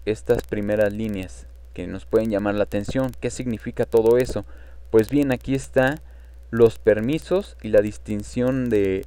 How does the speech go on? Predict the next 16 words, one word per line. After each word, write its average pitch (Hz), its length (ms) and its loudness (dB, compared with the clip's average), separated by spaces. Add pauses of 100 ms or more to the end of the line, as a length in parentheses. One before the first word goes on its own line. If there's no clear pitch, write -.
(120)
entre 104 320 -10
usuarios, 131 720 4 (460)
perdón, 107 480 6
la 107 100 4
distinción 120 540 -4
de 139 100 2
directorios 131 800 0 (340)
o 92 400 -4
carpetas 135 680 0 (200)
de 98 140 2
los 196 240 -2
archivos 143 680 -2 (640)
o 95 100 -4
ficheros. 104 680 2 (600)
Aquí 117 240 -4
conlleva 143 540 6